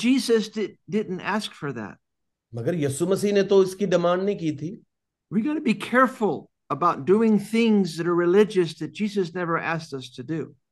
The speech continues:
Speaker 2: اور ہمیں بڑی احتیاط کرنا پڑے گی ان چیزوں کے معاملہ میں جو چیزیں، جن چیزوں کا خدا یسوع مسیح نے حکم ہی نہیں فرمایا۔
Speaker 1: I've seen so many people, they're busy, they're going, they're going. They wanna show me the pictures of everything they're doing. What I want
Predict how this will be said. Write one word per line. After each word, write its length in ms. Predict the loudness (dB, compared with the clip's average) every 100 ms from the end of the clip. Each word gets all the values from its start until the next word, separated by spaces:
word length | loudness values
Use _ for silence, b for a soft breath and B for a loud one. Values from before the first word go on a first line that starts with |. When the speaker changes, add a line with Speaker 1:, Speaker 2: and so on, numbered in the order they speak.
| _ _ _ -2
Speaker 2:
اور 120 | 0
ہمیں 280 | 2 2 4
بڑی 320 | 4 6 4
احتیاط 460 | 2 2 2 2 2
کرنا 260 | 0 2
پڑے 240 | 0 0 -2
گی 120 | -2
ان 180 | -4 -2
چیزوں 280 | 0 2
کے 100 | 2
معاملہ 340 | 2 2 0 0
میں 140 | 0
جو 220 | 0 0
چیزیں، 340 | 0 -2 -4 -2
جن 220 | -2 -2
چیزوں 260 | -2 -2 -2
کا 120 | -2
خدا 220 | -2 -2
یسوع 320 | 0 -2 -4 -6
مسیح 200 | -2 -2
نے 80 |
حکم 320 | 0 0 2 2
ہی 60 |
نہیں 160 | 2 0
فرمایا۔ 360 | -4 -8 -10 -16 _ _ _ -6
Speaker 1:
I've 200 | 0 2
seen 80 | 2 0
so 140 | -2 0
many 160 | 0 0 0
people, 300 | -2 0 -2
they're 280 | 0 0 0
busy, 260 | 0 0 -2
they're 360 | -4 -4 -2
going, 220 | 0 0 0
they're 280 | -2 2
going. 100 | 2
They 360 | 0 -6 0 2
wanna 160 | 4 2
show 280 | 2 2
me 100 | 4 2
the 80 | 2
pictures 460 | 0 0 0 0 -2
of 20 | -6 -2
everything 380 | 0 0 2 2
they're 240 | 2 0
doing. 200 | 0 0 -4 _ _ _ _ -4
What 100 | 2
I 120 | 4
want 120 | 4